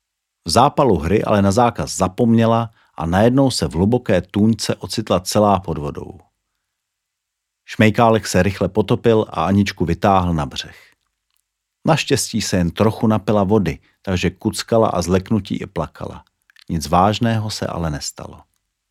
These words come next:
Byl čas k obědu. Toník koukl na hodinky a povídá ostatním: „Honem, už je po poledni, musíme všichni na oběd, jinak dostaneme vynadáno.“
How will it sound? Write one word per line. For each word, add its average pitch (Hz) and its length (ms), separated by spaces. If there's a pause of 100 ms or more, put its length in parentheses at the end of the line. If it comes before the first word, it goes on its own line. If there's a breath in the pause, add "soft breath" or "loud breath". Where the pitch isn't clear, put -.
(1700)
Byl 165 140
čas 202 220
k - 80
obědu. 90 440 (1300)
Toník 147 440
koukl 120 340
na 95 120
hodinky 113 500
a 98 80
povídá 92 420
ostatním: 73 800 (1000)
„Honem, 160 440 (220 loud breath)
už - 180
je 226 80
po 220 140
poledni, 165 540 (200 loud breath)
musíme 220 420
všichni 226 340
na 226 140
oběd, 202 420 (220 loud breath)
jinak 170 280
dostaneme 233 520
vynadáno.“ 170 760